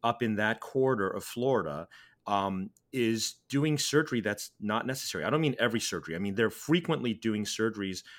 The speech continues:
on car accident victims and making a ton of money per case. And I, by, by a ton of money, what I'm talking about is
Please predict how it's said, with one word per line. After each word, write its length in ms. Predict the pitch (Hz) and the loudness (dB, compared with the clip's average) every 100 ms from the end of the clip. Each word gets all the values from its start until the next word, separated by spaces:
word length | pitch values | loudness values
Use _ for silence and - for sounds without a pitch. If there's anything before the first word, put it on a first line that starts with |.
| - | -16
on 220 | - 98 95 | -8 -6 -6
car 260 | - 123 | 0 2
accident 420 | 123 123 - 104 | 4 2 -2 -4
victims 360 | - 107 104 98 | -2 -4 -4 -6
and 120 | 92 | -2
making 280 | 101 107 95 | -2 -2 -6
a 80 | 85 _ | -10 _
ton 580 | - - - 175 180 180 | -10 -8 -4 4 8 8
of 120 | 127 | 6
money 360 | 104 110 107 104 | 2 2 0 -2
per 180 | - 87 | -8 -14
case. 460 | - 71 50 - - - - | -10 -10 -10 -14 -16 -20 -12
And 100 | 98 | 0
I, 100 | 120 127 | 2 2
by, 180 | 110 117 | 2 2
by 200 | 107 123 | 6 4
a 80 | 123 | 4
ton 260 | - 180 | 2 4
of 60 | 170 | 6
money, 240 | 143 131 | 6 4
what 120 | 95 | 4
I'm 100 | 107 | 0
talking 340 | 107 117 117 101 | 2 2 2 -2
about 240 | 90 90 | -2 -2
is 180 | 90 82 | -2 -6